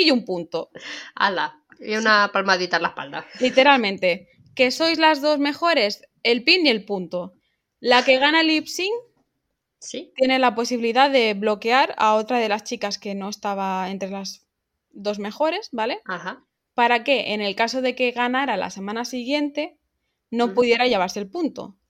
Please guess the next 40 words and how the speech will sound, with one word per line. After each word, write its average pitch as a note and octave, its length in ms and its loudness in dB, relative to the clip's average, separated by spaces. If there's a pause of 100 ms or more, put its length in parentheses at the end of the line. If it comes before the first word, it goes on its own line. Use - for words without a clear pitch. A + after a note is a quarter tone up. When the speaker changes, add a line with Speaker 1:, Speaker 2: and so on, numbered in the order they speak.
(500)
Speaker 2:
Pero D3 300 -4
bueno, A3+ 360 2
¿qué G3 80 -6
puterío F#3+ 520 0
es F#3+ 120 0
este? D4 580 0
Speaker 1:
Claro, A#3+ 420 4
y G#3 440 -4
s-, - 240 -10
más B3 220 6
puntos C#4+ 380 2
tenías, E4+ 640 0
más A#3 460 -2
te B3+ 80 -2
asegurabas B3 560 2
llegar G3 300 2
a G3+ 60 2
la G3+ 140 0
final B3+ 460 0 (160)
con A3 200 -2
fair A3 600 -4
play, B3 440 0
en A3+ 300 4
teoría. A3 720 4 (180)
Speaker 2:
Ujú. G3 420 -10 (380)
Speaker 1:
Porque, G#3+ 260 0
Speaker 2:
Bueno. - 80 -4
Speaker 1:
claro, B3+ 160 6
estaba A3+ 240 4
yo C#4 180 6
toda G3+ 180 4
tranquilita A3+ 500 0
allí, A#3 200 0
disfrutando G3+ 540 -4
de G#3 60 -2
una A3 160 -2
cosa, B3+ 280 2
de A3+ 100 0
la A#3+ 180 6
otra, D#4+ 360 2